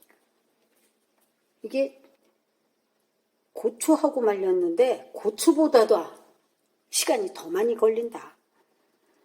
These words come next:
고추가 한 사십팔 시간 정도 걸린다 하면은 두 시간, 이틀하고 반 정도 하면은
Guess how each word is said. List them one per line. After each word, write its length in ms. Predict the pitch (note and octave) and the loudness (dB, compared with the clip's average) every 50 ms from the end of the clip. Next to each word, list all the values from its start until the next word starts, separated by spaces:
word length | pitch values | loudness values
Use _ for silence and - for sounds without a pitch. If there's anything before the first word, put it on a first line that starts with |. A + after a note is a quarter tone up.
| _ _ _ _ _ _ _ _ _ _ _ _ _ _ _ _ _ _ _ _ - | _ _ _ _ _ _ _ _ _ _ _ _ _ _ _ _ _ _ _ _ -10
고추가 920 | - G#3 G#3+ G#3+ - - A3+ A3 G3 F#3+ F#3 F3 E3+ E3 E3 D#3+ D3+ - - | -6 -6 -6 -6 -6 -4 0 0 2 2 0 -4 -6 -10 -12 -12 -14 -18 -18
한 500 | - - B3 A3+ G3+ F#3+ F3+ E3 D#3+ E3 - _ _ _ _ _ _ _ _ _ _ _ _ _ _ _ | -10 -4 -2 -2 0 0 -2 -4 -4 -8 -16 _ _ _ _ _ _ _ _ _ _ _ _ _ _ _
사십팔 520 | - - - G3+ G3+ - - - - D4 D4 | -14 -6 -6 -6 -6 -8 -14 -10 -8 -8 -6
시간 320 | - - - - D4 E4 - _ _ _ _ _ _ _ _ _ _ _ _ _ _ _ _ _ _ _ _ _ _ _ _ _ _ _ _ _ - - D4+ - | -6 -6 -6 -8 -10 -12 -12 _ _ _ _ _ _ _ _ _ _ _ _ _ _ _ _ _ _ _ _ _ _ _ _ _ _ _ _ _ -18 -16 -12 -4
정도 600 | - G#3 A3+ G#3+ F#3+ G#3 F#3 E3+ D#3 - - - _ _ _ _ _ _ _ _ _ _ _ _ _ _ _ _ _ _ _ _ _ _ _ _ _ _ _ | 2 4 4 4 4 4 2 2 0 -2 -10 -20 _ _ _ _ _ _ _ _ _ _ _ _ _ _ _ _ _ _ _ _ _ _ _ _ _ _ _
걸린다 800 | - - - G#3+ A3+ A#3 A3 G#3 G3 E3+ D#3+ D#3 D3 C#3 - - _ - _ _ _ _ _ | -6 2 4 6 6 6 4 2 2 -2 -4 -6 -12 -16 -20 -20 _ -20 _ _ _ _ _
하면은 560 | - D4 C4+ A#3 G3+ F#3+ G3+ A#3 A3+ E4+ - | -6 -4 0 0 0 2 0 0 -2 -2 -4
두 120 | - - A#3+ | -6 -8 -8
시간, 320 | A#3 - - B3 B3 B3 - - - _ _ _ - | -8 -6 -6 -6 -6 -8 -16 -20 -20 _ _ _ -8
이틀하고 800 | - D4 B3 - - - - F4 E4 D#4+ C4+ C4+ A#3+ A3+ - - | -8 -8 -8 -8 -10 -2 2 4 4 4 4 0 -2 -2 -4 -10
반 260 | - - F#3 F3+ F3+ | -6 -4 -2 -2 -2
정도 440 | - F3 D#3+ D#3+ - D#3+ D3+ - _ _ _ - - - - - - - - _ - | -2 -4 -6 -6 -8 -8 -14 -14 _ _ _ -20 -20 -20 -20 -20 -20 -20 -20 _ -12
하면은 600 | - - D4 D4+ D4 A#3 A3 C4 C#4+ A3+ D4+ - | -2 2 4 4 4 4 2 0 0 -2 -4 -6